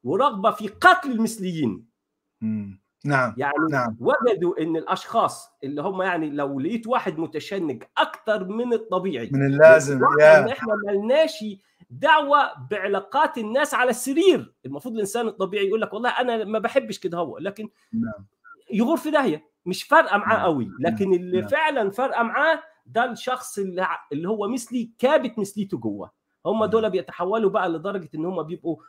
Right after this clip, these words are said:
Speaker 1: عناف جدا مع
Speaker 2: نعم.
Speaker 1: ال-، ال-، الممارسي-، ال-،
Speaker 2: نعم،
Speaker 1: ال-،
Speaker 2: لأنه
Speaker 1: المعتوه.
Speaker 2: ينظر، ينظر إلى المثلية هي سبب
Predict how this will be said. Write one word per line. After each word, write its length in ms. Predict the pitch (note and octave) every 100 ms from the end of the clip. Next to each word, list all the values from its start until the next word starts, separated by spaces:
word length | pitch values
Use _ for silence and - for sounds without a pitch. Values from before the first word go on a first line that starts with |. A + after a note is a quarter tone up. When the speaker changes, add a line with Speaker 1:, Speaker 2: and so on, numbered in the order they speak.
| _
Speaker 1:
عناف 400 | B2+ F3+ A3 F#3+
جدا 800 | C#3 F3 F3+ G#2+ - G#3 F#3 B2+ - _ _ _ _ -
مع 300 | C#3 F#3+ F3+
Speaker 2:
نعم. 60 |
Speaker 1:
ال-، 120 | D3+ C#3+
ال-، 400 | C3 D3 C3 C3
الممارسي-، 760 | B2+ C3 C3 A#2+ A2+ - A2+ B2+
ال-، 420 | A#2 A2+ G#2+ -
Speaker 2:
نعم، 160 | A3 F3+
Speaker 1:
ال-، 20 |
Speaker 2:
لأنه 260 | E3 F3+ F#3
Speaker 1:
المعتوه. 180 | G3+
Speaker 2:
ينظر، 260 | A3+ G3+ F3+ -
ينظر 260 | G3+ G#3 F#3+
إلى 180 | E3 D#3+
المثلية 580 | D3+ C#3 E3 G3 F#3
هي 260 | D3 D#3+ E3+
سبب 400 | - F#3 F3+ C3